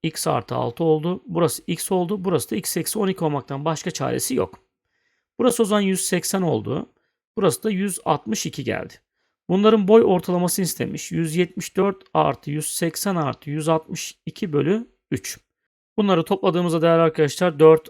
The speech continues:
altı elde var yok. Yedi, on beş, yirmi bir elde var iki. Beş yüz on altı bölü üç gelecek. Beş yüz on altıyı üçe böldüğümüzde beşte üç bir kere. Yirmi birde üç yedi defa.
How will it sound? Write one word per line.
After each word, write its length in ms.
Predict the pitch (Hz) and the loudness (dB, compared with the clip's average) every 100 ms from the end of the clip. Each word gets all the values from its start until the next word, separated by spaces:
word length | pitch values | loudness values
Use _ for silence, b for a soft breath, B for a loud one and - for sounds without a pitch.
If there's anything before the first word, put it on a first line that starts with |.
| - | 0
altı 480 | 143 143 - 143 - | 2 2 0 -2 2
elde 260 | 139 131 123 | 2 2 2
var 220 | 117 104 | 2 0
yok. 400 | 107 170 - - | 0 0 -2 -2
Yedi, 300 | 156 147 160 | -2 2 0
on 300 | - 156 156 | 2 0 2
beş, 260 | 143 - 143 | 0 0 -4
yirmi 200 | 135 127 | -2 -2
bir 80 | |
elde 260 | 120 135 127 | -2 -2 0
var 120 | 120 | -2
iki. 320 | 107 - 208 - b b _ - | -2 -4 -4 -4 b b _ 0
Beş 220 | 190 185 | 0 0
yüz 100 | 139 | 0
on 100 | 147 | 2
altı 320 | 165 147 - 120 | 4 2 0 -4
bölü 180 | 117 | -2
üç 160 | 143 - | -4 -2
gelecek. 480 | 175 175 175 175 - _ _ _ - | -2 0 -2 -4 -10 _ _ _ -2
Beş 220 | 190 185 165 | 2 2 2
yüz 100 | 156 | 2
on 100 | 165 | 4
altıyı 520 | 147 - 127 123 - | 2 0 -2 -2 -4
üçe 300 | 151 - 160 | -6 2 2
böldüğümüzde 720 | 139 113 113 107 98 127 151 | 4 0 -2 -4 -2 0 2
beşte 300 | 143 131 - | 0 -2 -4
üç 220 | 123 - 147 | -6 -4 -6
bir 140 | 143 | -4
kere. 300 | - 160 165 _ _ _ _ _ _ - | 0 0 0 _ _ _ _ _ _ -2
Yirmi 300 | 151 156 147 | 0 0 0
birde 200 | 139 139 | 0 0
üç 240 | 117 - | -2 -2
yedi 200 | 127 151 | -2 0
defa. 480 | 160 175 165 170 | 0 0 0 -2